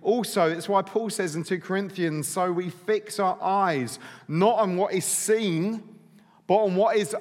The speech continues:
unseen. Since what is seen is temporary, but what is unseen is eternal." Where do we fix our eyes? The here and now or the big picture?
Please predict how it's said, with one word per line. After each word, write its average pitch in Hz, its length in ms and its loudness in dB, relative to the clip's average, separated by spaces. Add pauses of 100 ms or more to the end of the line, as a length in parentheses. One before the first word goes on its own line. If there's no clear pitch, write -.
(100)
unseen. 185 960 0 (380)
Since 196 260 -2
what 208 160 2
is 202 80 -2
seen 247 420 -2
is 196 140 -2
temporary, 208 840 0 (500)
but 170 80 0
what 202 240 4
is 175 220 -2
unseen 190 640 2
is 185 280 -2
eternal." 214 680 0 (720)
Where 185 200 4
do 220 40 -2
we 254 120 -2
fix 233 280 -4
our 269 100 4
eyes? 269 760 -4 (640)
The 98 60 -14
here 180 200 4
and 175 140 -2
now 262 420 4 (380)
or 131 80 -10
the 117 60 -12
big 123 220 -4
picture? 131 400 -8